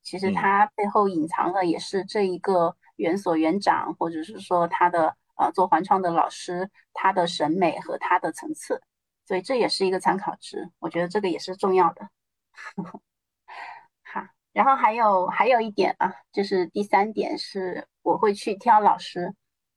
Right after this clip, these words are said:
Speaker 1: 挑老师呢，就是我会确认一下，就是这个老师，如果我去上试，试听课的话，是这，是跟我平时上课是同一个老师吗？这一个，这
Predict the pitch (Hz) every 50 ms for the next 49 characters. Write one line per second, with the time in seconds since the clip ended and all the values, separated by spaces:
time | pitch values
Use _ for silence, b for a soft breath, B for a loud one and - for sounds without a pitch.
0 | _ _ _ _ _ _ _ - - 262 269 262 233 190 202 202 - 226 240 240
1 | 240 233 226 226 233 240 - 233 220 - 233 220 208 196 185 - - _ _ -
2 | - 403 - - 262 233 233 - - 311 277 247 240 240 233 208 185 180 185 -
3 | - 180 180 - _ _ _ _ _ _ _ - - 233 240 240 - 294 269 240
4 | 214 190 165 - - - - - - 208 208 214 214 - _ _ _ _ - -
5 | - 196 208 233 262 262 247 208 196 - 226 - 247 233 226 - 269 240 220 _
6 | _ - - - 262 226 - 247 247 240 - - 302 262 208 185 156 - - 214
7 | 185 202 - - 233 - - 262 247 - - - - - _ _ _ _ _ _
8 | _ _ _ _ _ _ - - 285 262 240 208 - 202 220 220 233 - - 240
9 | 226 - 240 220 - 240 - - - 175 196 220 214 233 220 196 - - 170 -
10 | - 165 160 - 202 - _ _ _ - 294 294 277 247 - 254 214 - _ _
11 | - - 302